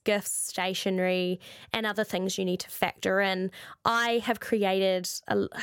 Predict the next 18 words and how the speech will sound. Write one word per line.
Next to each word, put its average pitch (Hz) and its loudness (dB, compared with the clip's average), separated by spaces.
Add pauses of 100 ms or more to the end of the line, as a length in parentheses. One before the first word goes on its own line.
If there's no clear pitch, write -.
huge - 0
list - 0
of 190 -6
all 196 2
the 185 2
other 185 0
possible 185 -2
smaller 180 0
expenses - -4 (320)
in 220 4
the 208 2
Your 185 2
Marriage 180 2
Awaits 170 -2
wedding 180 0
planning 175 0
spreadsheet, - -2 (400)
um, 190 2